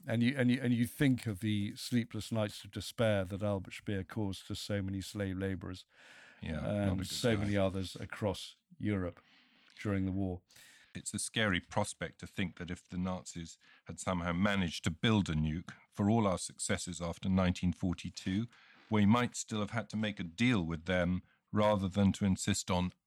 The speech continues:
Speaker 2: unconditional surrender.
Speaker 1: And it is amazing to think that in the century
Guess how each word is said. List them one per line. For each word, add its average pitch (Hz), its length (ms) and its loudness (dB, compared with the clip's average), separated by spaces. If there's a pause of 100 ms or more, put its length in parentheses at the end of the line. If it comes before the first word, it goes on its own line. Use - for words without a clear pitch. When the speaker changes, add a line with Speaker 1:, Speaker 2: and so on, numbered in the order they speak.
Speaker 2:
unconditional 95 1120 -4
surrender. 82 680 -8 (680)
Speaker 1:
And 117 100 0
it 123 140 2
is 123 100 2
amazing 127 440 6
to - 100 -8
think 107 420 -2
that 101 160 -4
in 101 220 0
the 101 260 0
century 98 760 -2